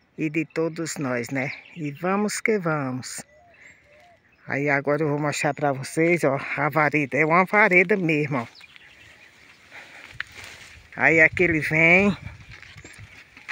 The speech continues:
ele coloca o feijão aqui na moto pra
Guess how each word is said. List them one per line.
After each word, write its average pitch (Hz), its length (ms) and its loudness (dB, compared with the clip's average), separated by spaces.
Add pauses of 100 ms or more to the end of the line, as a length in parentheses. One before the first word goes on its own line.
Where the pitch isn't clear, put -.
(340)
ele 165 200 2
coloca 170 440 2
o 202 60 2
feijão 170 540 -2
aqui 156 200 -4
na 165 200 0
moto 165 580 0 (1500)
pra 151 440 2